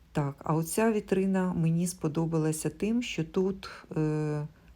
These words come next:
пафи, оці чобітки орхідеї, разом живуть, е, з такими рослинами, як синполія,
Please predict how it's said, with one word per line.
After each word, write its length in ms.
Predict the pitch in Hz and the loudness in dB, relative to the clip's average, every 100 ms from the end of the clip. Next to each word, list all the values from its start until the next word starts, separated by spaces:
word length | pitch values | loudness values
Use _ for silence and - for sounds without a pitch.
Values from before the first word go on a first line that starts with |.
| - | -6
пафи, 580 | - 170 214 - 156 151 165 - - - - - | 2 4 2 0 -2 -2 -6 -16 -20 -20 -10 -8
оці 240 | - 160 | -2 -2
чобітки 640 | - 151 147 - - 208 | -2 -2 -2 -6 -4 -2
орхідеї, 680 | 196 - 151 147 143 143 165 - - - - - - | -2 -4 -4 -2 -2 -2 -6 -8 -18 -20 -20 -20 -10
разом 600 | 156 160 143 165 185 208 | 0 2 4 4 2 2
живуть, 800 | 180 160 147 175 202 196 - - | 0 0 2 2 2 -2 -10 -4
е, 200 | 160 151 | -2 0
з 680 | - - 151 151 165 160 156 156 147 - - - - - - - - - - - - - - - - | -2 -2 -2 2 4 4 2 0 -6 -14 -20 -20 -20 -20 -20 -20 -20 -20 -20 -20 -20 -20 -20 -20 -4
такими 400 | 156 175 170 160 | 0 2 4 4
рослинами, 840 | 156 - 170 180 175 160 156 156 156 - - - - - - - - - - | 0 2 2 4 4 4 2 0 -6 -16 -20 -20 -20 -20 -20 -20 -20 -20 -4
як 240 | - 165 165 | 2 2 2
синполія, 840 | - 151 - 175 202 180 147 151 | 0 0 0 2 4 4 2 -2